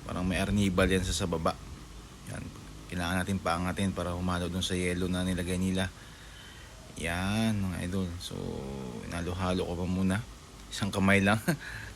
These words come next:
<laughs> Yan, nagay sa cellphone <laughs> ng isang kamay ko. So, t-, nagbi-video kasi. So, kaya ganun. Isang kamay ng halo hanggang mahalo natin. Tsaka bago natin siyang inumin. Yan, mga idol. Pwede na ito mainom.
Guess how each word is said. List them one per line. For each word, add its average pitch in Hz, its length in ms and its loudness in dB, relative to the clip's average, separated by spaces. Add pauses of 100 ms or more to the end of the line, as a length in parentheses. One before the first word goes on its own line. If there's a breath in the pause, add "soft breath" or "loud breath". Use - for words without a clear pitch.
(200)
<laughs> - 760 -16
Yan, 120 160 -8
nagay 87 320 -2
sa - 140 -2
cellphone 95 540 2
<laughs> - 20 0
ng 101 160 2
isang 107 260 4
kamay 104 380 2
ko. 101 240 -2
So, 90 480 0 (960 loud breath)
t-, - 160 -12
nagbi-video 92 720 2
kasi. 90 320 0
So, 82 320 -4 (320)
kaya 85 160 -2
ganun. 90 340 0 (720 loud breath)
Isang - 160 -10
kamay 82 240 -2
ng 82 80 -4
halo 85 240 -2
hanggang 87 560 -2
mahalo 82 400 -2
natin. 85 320 0
Tsaka 76 240 -4
bago 85 240 -2
natin 85 180 -4
siyang 80 300 -2
inumin. 95 400 4
Yan, 90 240 0
mga 82 240 -2
idol. 90 120 0 (520 loud breath)
Pwede 73 180 -8
na 85 140 -2
ito 92 160 -4
mainom. 95 380 2